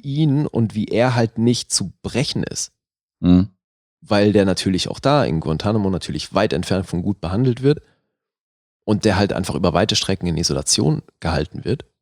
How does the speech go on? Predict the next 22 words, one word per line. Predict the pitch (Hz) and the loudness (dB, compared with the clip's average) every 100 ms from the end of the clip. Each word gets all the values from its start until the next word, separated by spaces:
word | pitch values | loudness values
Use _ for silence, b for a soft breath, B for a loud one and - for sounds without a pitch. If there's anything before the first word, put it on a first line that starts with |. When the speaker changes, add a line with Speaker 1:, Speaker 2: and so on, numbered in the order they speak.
| _ - | _ 2
Speaker 2:
Mhm. | 98 104 117 _ _ _ _ _ _ _ _ _ _ | 4 4 2 _ _ _ _ _ _ _ _ _ _
Speaker 1:
Und | - 104 - - | -2 0 -2 2
er | 117 127 131 - _ _ _ _ _ _ _ _ _ _ _ _ | 4 4 2 -4 _ _ _ _ _ _ _ _ _ _ _ _
da | 117 147 | 0 2
wieder | 143 143 - | 4 2 2
trotz | - 143 - - - | 0 -2 -2 -8 -6
aller, | - 113 127 123 113 | 0 2 4 2 0
all | - 123 | 0 0
dieser | 123 120 120 113 | 2 2 2 2
Widerstände | 120 117 - 113 110 110 107 - _ _ _ - | 2 2 0 -2 0 0 -2 -6 _ _ _ -6
und | 101 87 - _ | -6 -6 -12 _
blöden | 107 110 104 | 2 2 2
Umstände, | 113 - 98 95 101 - _ _ _ _ _ _ | -2 -2 -2 0 0 -2 _ _ _ _ _ _
dass | 107 98 - | 0 2 0
er | - 104 | 2 4
den, | 104 92 90 60 | 4 2 2 0
dass | 92 | -2
er | - 95 | 2 2
die | 92 | 4
Hoffnung | 113 95 78 | 2 0 -6
nicht | - | -6
aufgibt. | - - - - | -10 -10 -14 -16